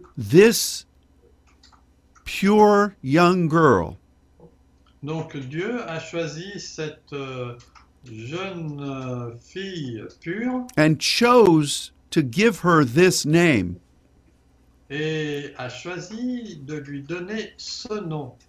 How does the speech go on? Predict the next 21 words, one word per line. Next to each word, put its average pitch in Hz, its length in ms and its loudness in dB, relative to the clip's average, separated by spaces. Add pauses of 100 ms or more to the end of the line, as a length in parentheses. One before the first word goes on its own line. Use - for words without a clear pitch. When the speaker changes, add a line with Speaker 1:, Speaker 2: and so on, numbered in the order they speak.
(120)
Speaker 1:
which 170 300 4
has 156 280 6
been 151 280 6
heralded 139 680 6
throughout 160 540 6
the 156 120 2
world. 151 480 4 (1200)
Speaker 2:
qui 143 140 -14
était, 123 1300 -8 (680)
euh, 104 220 -14
connu 175 440 -6
dans 147 380 -10
l'ensemble 160 600 -10
du 127 120 -6
monde. 127 500 -10
Speaker 1:
But - 680 0 (1040)
in 170 240 4
the 147 200 4
heart 240 280 6
of 139 160 4
it 135 200 4